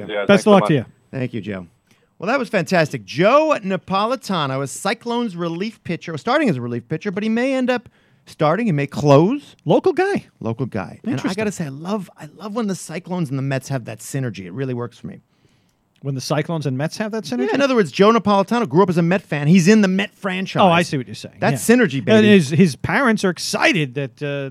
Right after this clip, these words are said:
Speaker 2: that Edgardo Alfonso's his manager.
Speaker 3: You should
Speaker 2: I wonder
Speaker 3: pro-
Speaker 2: if he's asking for, like, autographs and stuff.
Speaker 3: I, I, no, that's, that's really not done.
Speaker 2: You can't do that.
Speaker 3: But I bet Joe's parents are at the game tonight, and your re-, young reporter should find them in the stands.
Speaker 2: He should.
Speaker 3: Shouldn't be hard.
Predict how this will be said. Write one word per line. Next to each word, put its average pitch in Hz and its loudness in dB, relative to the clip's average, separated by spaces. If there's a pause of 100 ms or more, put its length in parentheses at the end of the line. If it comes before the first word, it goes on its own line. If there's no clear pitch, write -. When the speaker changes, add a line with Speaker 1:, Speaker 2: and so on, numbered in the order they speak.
Speaker 2:
that 131 -10 (260)
Edgardo 175 0
Alfonso's 180 -2
his 196 -10
manager. 202 -8
Speaker 3:
You 135 0
should 175 2
Speaker 2:
I 196 10
wonder 359 8
Speaker 3:
pro- 269 8
Speaker 2:
if 254 4
he's - 6
asking 208 4
for, 165 -8
like, 143 0
autographs 110 0
and 98 -18
stuff. - -20 (140)
Speaker 3:
I, 170 -2 (120)
I, 156 4 (260)
no, 123 2
that's, 131 -2
that's 131 -4
really 113 -2
not 101 -6
done. 87 -12 (100)
Speaker 2:
You 156 -2
can't 151 -2
do 139 2
that. 85 -10 (240)
Speaker 3:
But 147 2 (100)
I 135 -4
bet 143 0
Joe's 131 2
parents 156 -2
are 113 -6
at 101 -8
the 104 -12
game 131 -4
tonight, 98 -8
and 110 -6
your 147 -2
re-, 139 -6
young 131 -4
reporter 151 -8
should - -16
find 120 -6
them 104 -8
in 110 -8
the 104 -10
stands. 98 -10
Speaker 2:
He 160 4
should. - -2 (160)
Speaker 3:
Shouldn't 139 -2
be 123 0
hard. 120 -4